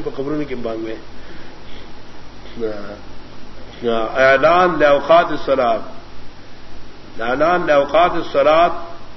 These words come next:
بکلمات مخصوصۃ بکیفیت مخصوصۃ۔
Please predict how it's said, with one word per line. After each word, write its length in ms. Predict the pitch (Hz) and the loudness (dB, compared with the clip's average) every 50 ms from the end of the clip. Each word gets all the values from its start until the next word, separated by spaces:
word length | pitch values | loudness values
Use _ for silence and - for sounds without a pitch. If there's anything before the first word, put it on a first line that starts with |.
| - 113 | -8 -6
بکلمات 720 | 113 127 131 - 143 143 139 139 139 139 139 139 - 175 | -4 -4 -4 -2 -2 -2 0 2 2 4 4 2 0 -2
مخصوصۃ 840 | 180 180 180 175 170 160 143 - - 139 135 - 143 135 127 - 175 175 180 175 160 | -4 -4 -4 -2 -2 -2 -2 -2 -4 -6 -4 -2 -2 -2 -2 -2 -4 -4 -4 -6 -6
بکیفیت 640 | 147 135 - 147 143 135 135 135 135 135 131 - 175 180 180 | -6 -6 -4 -2 -2 -2 -2 -2 -2 -2 -2 -2 -2 -4 -4
مخصوصۃ۔ 540 | 175 156 139 - - 139 123 123 127 120 | -4 -4 -4 -4 -4 -4 -4 -4 -4 -2